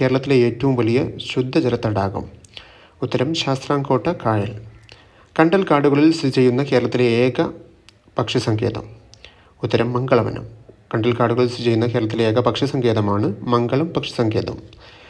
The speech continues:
കേരളത്തിലെ ഏറ്റവും കൂടുതൽ നാഷണൽ പാർക്കുകൾ സ്ഥിതി ചെയ്യുന്ന ജില്ല ഇടുക്കി ജില്ല. ഇടുക്കി ജില്ലയിലാണ് നാഷണൽ പാർക്കുകൾ കൂടുതൽ സ്ഥിതി ചെയ്യുന്ന കേരളത്തിൽ. മുപ്പത്തിയെട്ടാമത്തെ ചോദ്യം, ഐക്യരാഷ്ട്ര സംഘടനയുടെ Champions of Earth പുരസ്കാരത്തിന് അർഹനായ വിമാനത്ത-, അർഹമായ പ്ര-, വിമാനത്താവളം?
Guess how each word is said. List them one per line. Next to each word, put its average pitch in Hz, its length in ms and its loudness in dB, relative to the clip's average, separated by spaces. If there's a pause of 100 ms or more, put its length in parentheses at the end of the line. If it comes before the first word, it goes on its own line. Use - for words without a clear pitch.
(280)
കേരളത്തിലെ 175 280 6
ഏറ്റവും 143 380 4
കൂടുതൽ 127 340 2
നാഷണൽ 117 320 0
പാർക്കുകൾ 113 440 -2
സ്ഥിതി 113 220 -4
ചെയ്യുന്ന 107 320 0
ജില്ല 123 340 -2 (600)
ഇടുക്കി 165 340 2
ജില്ല. 107 300 -2 (160)
ഇടുക്കി 143 440 -2
ജില്ലയിലാണ് 113 580 0 (220)
നാഷണൽ 113 320 -2
പാർക്കുകൾ 117 420 -2
കൂടുതൽ 113 320 -4
സ്ഥിതി 110 220 -4
ചെയ്യുന്ന 110 420 0 (420)
കേരളത്തിൽ. 117 400 0 (1400)
മുപ്പത്തിയെട്ടാമത്തെ 156 720 2
ചോദ്യം, 127 440 -2
ഐക്യരാഷ്ട്ര 139 440 2
സംഘടനയുടെ 113 560 2
Champions 143 560 0
of - 220 0
Earth - 260 -4 (220)
പുരസ്കാരത്തിന് 117 540 0
അർഹനായ 113 500 2
വിമാനത്ത-, 113 600 -2
അർഹമായ 123 440 0
പ്ര-, 131 300 0
വിമാനത്താവളം? 113 680 0